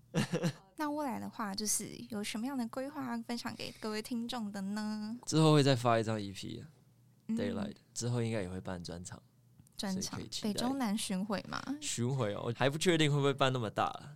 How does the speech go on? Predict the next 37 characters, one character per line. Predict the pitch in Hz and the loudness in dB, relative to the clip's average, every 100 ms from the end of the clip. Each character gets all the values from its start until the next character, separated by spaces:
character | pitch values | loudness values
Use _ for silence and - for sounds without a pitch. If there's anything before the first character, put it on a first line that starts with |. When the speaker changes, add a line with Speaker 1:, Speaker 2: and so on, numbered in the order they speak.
| - | -6
Speaker 2:
但 | - | 4
是 | 226 226 233 | 6 6 4
至 | 226 | 4
少， | - | 0
Speaker 1:
哦。 | 92 - | -4 -10
Speaker 2:
至 | - | -6
少 | 127 107 | -2 0
会 | 113 | 0
有 | 92 | -2
一 | 95 | -4
场。 | - - - _ _ _ - | -6 -10 -18 _ _ _ 0
Speaker 1:
嗯， | 247 262 262 262 | 2 4 2 0
Speaker 2:
对， | 254 254 233 | 0 -2 0
Speaker 1:
嗯， | 220 | 0
Speaker 2:
想 | 196 185 | 0 0
要， | 196 | -2
Speaker 1:
嗯。 | |
Speaker 2:
想 | - 98 | -2 -4
要， | 98 101 _ _ | -4 -8 _ _
想 | - 95 | -10 -6
要 | 104 | -4
带 | 113 107 | -2 -2
乐 | 104 | -2
团 | - - | -6 -14
的。 | - - - _ - 226 | -16 -20 -20 _ -6 2
Speaker 1:
哦， | 226 233 220 190 208 | 4 4 2 -4 -4
Speaker 2:
就 | 123 | -2
是 | 120 | 0
想 | 107 95 | 0 -2
要 | 98 107 104 - | -2 -2 -4 -6
好 | 120 131 | 0 2
好 | 120 | 2
呈 | 110 104 104 | 2 -2 -2
现 | 117 113 104 - _ _ | 0 -2 -4 -12 _ _
这 | 123 | -6
些 | 110 110 | -4 -4
歌 | 104 104 | -4 -6